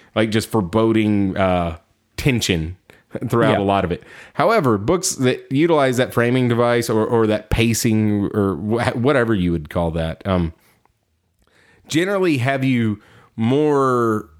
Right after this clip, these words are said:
Speaker 1: uh, involved with the character's story, the ins and outs, the details of their world, uh,
Speaker 2: Mm-hmm.
Speaker 1: because, you know, you're not concentrated on this brush with evil the entire book or anything like that, you know? And so one thing I really, really found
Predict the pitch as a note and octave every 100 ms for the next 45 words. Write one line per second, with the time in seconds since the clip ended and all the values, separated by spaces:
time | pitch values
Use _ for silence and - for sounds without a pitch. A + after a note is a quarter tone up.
0 | - A#2 A2+ A2 G#2+ G#2 G#2 - B2 B2
1 | C3+ A#2 A2+ G#2 F2 C#3 C3+ G#2 G#2+ F#2
2 | - - C3+ G#2+ D#2 D#2+ F#2+ C3 B2+ A2+
3 | A2 A2 G#2+ - F#2 G#2+ F#2+ G#2 F#2 D#2+
4 | F#2+ F2 F2 G2+ F2 E2 E2 - _ _
5 | _ _ - G#2 G2 G2+ G#2+ - A#2+ G#2
6 | - C3 C3+ C#3+ A#2+ A#2+ A#2 G2+ G2+ A2+
7 | A2 A2 G#2+ - A#2+ A2+ G2+ G2 G2 F#2
8 | F2+ G2 F2+ F#2+ F2+ G2+ G2+ F#2 F#2+ F2
9 | F#2+ F#2+ F2 E2 F2+ E2+ - F#2 D#2+ D#2
10 | E2 - F2+ F2+ E2+ E2+ D#2+ D#2+ - -
11 | - G#2 G#2 A2 - - - - - C3+
12 | C#3+ C3+ D3 C3 B2 B2 D3 F#3 G3 F3
13 | B2 G#2 A2 D#3 E3+ C3+ C3 C3 A#2 A2
14 | A2